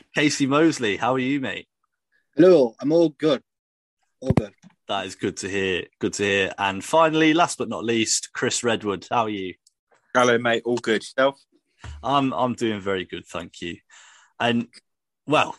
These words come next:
Speaker 1: to kick it off, I was just thinking there, what could we kick off with? There's so many things to talk about.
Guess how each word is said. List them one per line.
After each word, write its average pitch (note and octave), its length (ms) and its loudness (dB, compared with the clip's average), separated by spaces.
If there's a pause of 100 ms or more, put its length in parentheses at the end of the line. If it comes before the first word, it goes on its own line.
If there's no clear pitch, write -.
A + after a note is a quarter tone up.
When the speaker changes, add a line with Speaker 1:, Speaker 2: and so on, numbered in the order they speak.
(100)
Speaker 1:
to C3+ 100 0
kick C3 200 0
it A#2+ 60 0
off, A2+ 320 2
I G#2 100 -2
was G2+ 120 -4
just - 160 -8
thinking A#2+ 280 -4
there, G#2+ 200 2
what G2+ 200 -4
could G#2 120 -10
we F#2+ 100 -10
kick - 220 -4
off F#2 140 -4
with? A2 260 0
There's G2+ 140 -6
so D#3 320 4
many A#2+ 200 2
things A2+ 360 -8
to F#2 80 -16
talk A2 300 0
about. F#2 320 -2